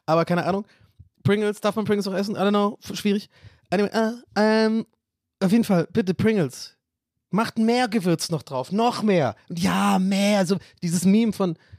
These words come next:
von diesem Star Wars, äh, äh, da, äh, Mann, wie heißt der Sche-, äh, das, äh, da, äh, Mann, äh, der Sith Lord, äh, äh,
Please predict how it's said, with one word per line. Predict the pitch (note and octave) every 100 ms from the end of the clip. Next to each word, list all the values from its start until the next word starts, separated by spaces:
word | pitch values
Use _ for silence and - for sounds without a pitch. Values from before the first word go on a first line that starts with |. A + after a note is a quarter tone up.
| _
von | - F3+ F3
diesem | F3 F3 D#3+ D3
Star | F#3 G3
Wars, | F#3 C#3 - -
äh, | D3+ C#3 A#2+ A2+
äh, |
da, | B2
äh, | - B2 C3 B2+ - - - - _ _ _ -
Mann, | B3
wie | G#3
heißt | A#3+ A3+
der | F#3+
Sche-, | -
äh, | F#3 F3+ E3+ - _ _ _ _ _ _ - - _ - -
das, | F#3+ - -
äh, | F#3 E3+ D#3 C3 - - -
da, | F3+ -
äh, | E3+ D#3+ C#3+ - _ _ _ - -
Mann, | B3+ D4 D4
äh, | C4 G#3 - A#3 B3+ B3 B3+ A#3 - A#3
der | A3+ B3
Sith | - C4+ -
Lord, | G#3+ G#3+ G#3 -
äh, | G3 G3+ F3 E3
äh, | C#3 F#2 F2+ D#2+ D2+ G#2+ F#2+ F2 C2+ G#2